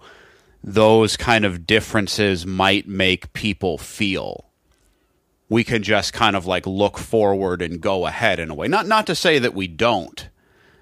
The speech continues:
but that we are able to in a way because a lot of us, like, grow up.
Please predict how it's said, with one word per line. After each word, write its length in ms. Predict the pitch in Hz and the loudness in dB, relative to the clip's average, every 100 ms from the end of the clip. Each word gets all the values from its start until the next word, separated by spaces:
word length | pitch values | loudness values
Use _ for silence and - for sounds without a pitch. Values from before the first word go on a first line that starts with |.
| _ | _
but 160 | 110 104 | 0 2
that 140 | 101 | 0
we 180 | 71 104 | 0 0
are 200 | 92 82 | -2 -2
able 400 | - 113 117 101 | 0 2 2 -2
to 320 | 95 - 104 92 | -4 -2 0 0
in 100 | 90 | -2
a 80 | |
way 440 | 87 95 92 90 87 | -2 0 2 2 0
because 340 | 80 - 98 | -4 -4 -2
a 60 | 90 | 0
lot 280 | 92 95 95 | 2 2 2
of 120 | 90 | 0
us, 200 | 92 - | -2 -2
like, 280 | 90 85 85 | -4 -4 -6
grow 380 | 95 98 95 | -2 0 2
up. 360 | 92 90 87 - | 0 0 -4 -10